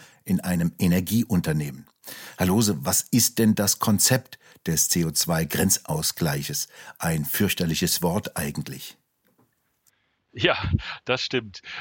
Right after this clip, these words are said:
Speaker 2: Also eigentlich geht's darum, äh, dass die E U und allen voran möglichst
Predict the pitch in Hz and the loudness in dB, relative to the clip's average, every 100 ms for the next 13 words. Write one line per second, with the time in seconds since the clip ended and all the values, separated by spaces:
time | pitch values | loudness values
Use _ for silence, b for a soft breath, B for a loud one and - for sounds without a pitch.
0 | - 113 117 170 - 151 - 120 131 139 | -6 0 0 0 -2 -4 -2 -4 -2 -4
1 | 139 127 117 113 113 - 120 113 107 113 | -8 -2 -2 0 -4 -6 -10 -6 -6 -6
2 | 123 147 156 135 - 120 139 127 110 135 | -6 -6 -4 -6 0 0 0 -4 0 0
3 | 131 131 110 120 143 123 120 - | -2 -10 -4 -4 -4 -8 -10 -12